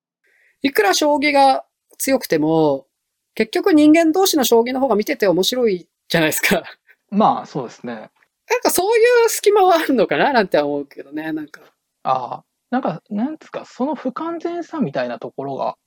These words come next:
Speaker 2: 結局オリジナリティになりそうな気がするなっていう。
Speaker 1: なんかその人間が背負うもの同士というか、で戦ってる方がやっぱグッとくるし。
Speaker 2: うんうん。
Speaker 1: いくらめっ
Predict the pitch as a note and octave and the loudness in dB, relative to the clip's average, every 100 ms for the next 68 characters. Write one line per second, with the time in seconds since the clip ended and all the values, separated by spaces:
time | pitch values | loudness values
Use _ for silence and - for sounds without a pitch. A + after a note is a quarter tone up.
0 | _ _ _ _ - E3 G3 F#3 F3+ - | _ _ _ _ -12 -8 -6 -4 -4 -4
1 | D#3 E3 G3+ G#3 D#3+ C3 B2 B2+ B2 C#3+ | -4 -2 -2 -2 -4 -8 -8 -8 -10 -8
2 | D#3+ A#2+ - A#2+ - B2 B2 A#2 _ A#2 | -8 -8 -10 -12 -12 -14 -14 -14 _ -18
3 | C3+ - - _ _ _ _ _ _ - | -16 -18 -20 _ _ _ _ _ _ -6
4 | F#3+ G#3 D#3 C#3 E3 D#3 F3+ A#3+ C4 C4 | -4 0 0 0 0 0 0 0 0 -2
5 | A#3+ A3+ A3+ - _ _ _ _ - - | -2 0 -2 -2 _ _ _ _ -6 0
6 | G3 G#3+ E3+ D3 D#3+ E3+ F3+ F3 G3+ F3+ | 4 4 4 0 0 2 2 2 2 2
7 | - D3+ C#3 - D3 C3 _ _ _ _ | 0 -6 -10 -14 -14 -14 _ _ _ _
8 | - - - G3+ G3+ G#3 G3+ G#3 F#3+ G#3 | -6 -2 0 -2 -2 -2 -2 -2 0 0
9 | E3+ C#3 D3 - D#3+ B2+ _ _ _ - | 0 -2 -14 -12 -10 -10 _ _ _ -8
10 | F3+ F3+ G3+ - E3+ C3 C#3 B2 - _ | -6 -2 -2 0 0 -2 -6 -8 -12 _
11 | _ - C3 A#3 A#3 A3+ _ _ _ _ | _ -16 -14 -14 -18 -20 _ _ _ _
12 | _ _ _ - A#3 - A4+ C4+ F#3+ - | _ _ _ -6 -2 2 2 2 -2 -8
13 | _ _ - G3 F#3+ | _ _ -6 -4 -4